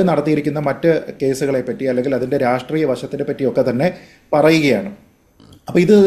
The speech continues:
പൊതുസമൂഹത്തിലേക്ക് അല്ലെങ്കിൽ ഈ ചർച്ച കാണുന്ന ആൾക്കാരിലേക്ക് കൊടുക്കുന്ന ഒരു സന്ദേശം എന്ന് പറയുന്നത് വളരെ ഗൂഢമായിട്ടുള്ള ഒരു ലക്ഷ്യത്തോടു കൂടി തന്നെയായിട്ടാണ്, ഒരു വളരെ കൃത്യമായ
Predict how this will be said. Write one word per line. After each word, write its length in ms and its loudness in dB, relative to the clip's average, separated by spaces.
പൊതുസമൂഹത്തിലേക്ക് 800 0
അല്ലെങ്കിൽ 240 -4
ഈ 80 -6
ചർച്ച 260 -4
കാണുന്ന 260 -4
ആൾക്കാരിലേക്ക് 500 -4
കൊടുക്കുന്ന 320 -2
ഒരു 140 -4
സന്ദേശം 460 -2
എന്ന് 160 -4
പറയുന്നത് 320 -2
വളരെ 200 2
ഗൂഢമായിട്ടുള്ള 600 0
ഒരു 120 -2
ലക്ഷ്യത്തോടു 420 -4
കൂടി 180 -2
തന്നെയായിട്ടാണ്, 520 -2
ഒരു 140 4
വളരെ 240 4
കൃത്യമായ 320 0